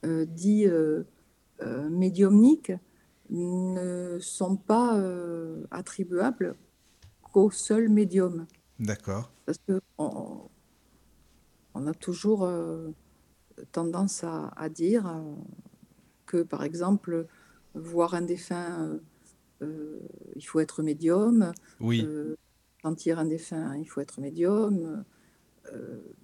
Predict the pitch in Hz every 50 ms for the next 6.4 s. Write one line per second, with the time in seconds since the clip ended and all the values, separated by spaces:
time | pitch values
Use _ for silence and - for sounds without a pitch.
0 | - _ _ - - - - 156 170 175 175 185 - 185 170 165 160 147 139 143
1 | - - 170 160 - 165 160 170 175 185 202 226 247 226 185 - - _ - -
2 | - _ _ _ _ - 185 196 214 214 208 196 - _ _ _ _ _ _ _
3 | _ _ _ _ _ _ _ _ _ _ _ _ - 170 190 - 202 196 - -
4 | 185 185 196 208 226 262 311 - - _ _ _ _ _ _ _ _ _ _ _
5 | - - - 208 202 - 190 196 190 - 175 175 - - - 185 175 175 180 180
6 | 175 175 190 196 202 196 185 -